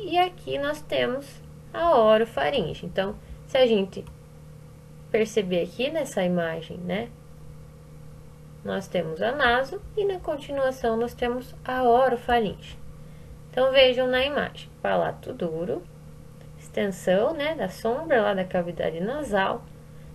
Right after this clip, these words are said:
Na sua continuação, nós temos a nasofaringe. Aqui, região de palato mole.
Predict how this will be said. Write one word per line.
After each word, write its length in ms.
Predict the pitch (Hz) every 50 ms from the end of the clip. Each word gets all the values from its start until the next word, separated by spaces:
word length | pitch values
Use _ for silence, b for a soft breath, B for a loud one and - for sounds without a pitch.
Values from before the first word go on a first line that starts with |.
| B -
Na 140 | - 233 240
sua 280 | 240 - 247 247 247
continuação, 840 | 247 - 233 226 226 226 - 226 196 208 214 214 214 - - 196 180
nós 180 | 180 180 180 180
temos 460 | - - 180 - - - - - - - - - - - - - - - -
a 180 | 175 175 175
nasofaringe. 1500 | 175 170 170 170 165 160 165 185 220 247 254 285 285 - - 190 175 170 165 165 - 160 160 165 165 175 - 285 370 415 - - - - - - - - - - - - - - - - - -
Aqui, 380 | - - 262 269 262 - 277 269
região 560 | 240 269 254 247 233 233 233 214 208 202 202
de 260 | 190 208 247 330 392 - - - - - - - - - - - - -
palato 500 | 190 180 175 170 160 156 - - 254 277
mole. 480 | 320 247 202 208 226 254 285 359 349